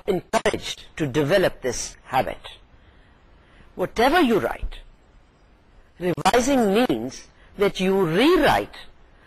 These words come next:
build upon what you have written to make it better. Students tend to hand in what they've written without taking a look at it.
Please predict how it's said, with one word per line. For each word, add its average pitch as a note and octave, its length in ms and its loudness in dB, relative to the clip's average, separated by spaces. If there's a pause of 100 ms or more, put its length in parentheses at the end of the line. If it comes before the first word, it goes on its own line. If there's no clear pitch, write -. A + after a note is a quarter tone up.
(360)
build C#4+ 300 4
upon D3 400 2 (340)
what F3+ 280 0
you F#3+ 120 2
have D#3 360 2 (560)
written D3+ 500 -2 (400)
to G3 100 -2
make F3+ 280 2
it G#2+ 200 -6
better. - 340 -4 (1700)
Students B3 500 -2
tend G3+ 300 0
to F#3+ 100 0
hand F3 360 0
in D#3 180 2 (240)
what D3+ 260 -8
they've B2 240 -4
written - 420 -10
without G3+ 560 4 (840)
taking D#3+ 420 0 (280)
a D3 60 -6
look C3 300 -4
at G2+ 140 -14
it. - 240 -20